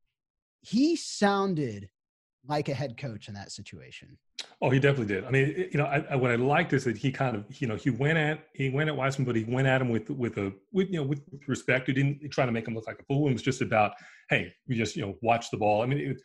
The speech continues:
Speaker 2: or, you know, "Do you see the ball?" He goes, "Aha, exactly." I mean, I thought, I thought it was really, I thought he really kind of, um, you captured the essence of, I mean, look, there, there are a whole lot of coaching styles. Um, I think we've been conditioned to think that Draymond is somehow,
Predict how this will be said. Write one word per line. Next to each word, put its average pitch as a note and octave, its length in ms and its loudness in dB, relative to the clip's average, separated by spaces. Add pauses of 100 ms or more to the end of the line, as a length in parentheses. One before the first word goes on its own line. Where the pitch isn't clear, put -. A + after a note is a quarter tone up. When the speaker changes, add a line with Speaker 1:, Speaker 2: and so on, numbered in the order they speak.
(180)
Speaker 2:
or, C#3 120 0
you A#2+ 140 -2
know, G#2+ 120 -2
"Do A2 140 -2
you C3 100 6
see D3+ 140 6
the D3 80 4
ball?" G#3 160 4
He C#3 60 2
goes, A#2 140 0
"Aha, A2+ 480 6
exactly." B2 520 4
I A#2 60 0
mean, C#3 100 4
I D3 40 4
thought, F3 180 4
I D3+ 60 4
thought G3 140 8
it F#3 80 8
was C#3 160 6
really, C#3 360 8 (380)
I C3+ 60 4
thought B2+ 140 6
he C3+ 80 6
really B2+ 320 6
kind A#2+ 220 2
of, G#2+ 160 -2 (240)
um, G#2 460 0 (520)
you D#3+ 180 -2
captured A#2+ 500 0
the G#2 100 0
essence G#2+ 380 -4
of, G#2+ 100 -6
I B2+ 40 -6
mean, D#3 160 0 (220)
look, - 160 0
there, A#2+ 140 -2 (100)
there C3+ 120 0
are A#2+ 40 -6
a - 280 -18 (180)
whole C#3 240 4
lot A2+ 180 6
of G2+ 60 0
coaching G2+ 300 -4
styles. F#2 440 -4 (400)
Um, G2 320 -2 (460)
I A2 60 2
think G3 180 4
we've D#3+ 160 4
been C3+ 160 2
conditioned G#2+ 720 -2
to G#2+ 100 -8
think G2 300 -6
that F#2 100 -6 (240)
Draymond G#2 640 -2
is F2 120 -10
somehow, F#2+ 600 -6